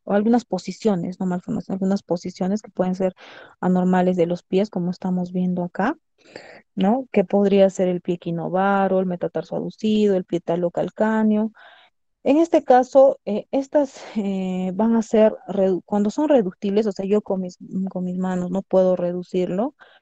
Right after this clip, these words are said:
van a ser transitorias y no requieren tratamiento. Pero si no van a ser reductibles, yo tengo que hacer interconsulta al traumatólogo y posiblemente le, le hagan una radiografía y le coloquen un yeso, ¿no?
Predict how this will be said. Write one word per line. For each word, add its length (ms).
van 160
a 60
ser 180
transitorias 580
y 120
no 120
requieren 380
tratamiento. 640
Pero 220
si 280
no 240
van 180
a 140
ser 340
reductibles, 880
yo 140
tengo 280
que 80
hacer 200
interconsulta 640
al 80
traumatólogo 680
y 80
posiblemente 640
le, 280
le 300
hagan 180
una 200
radiografía 680
y 40
le 120
coloquen 440
un 200
yeso, 340
¿no? 200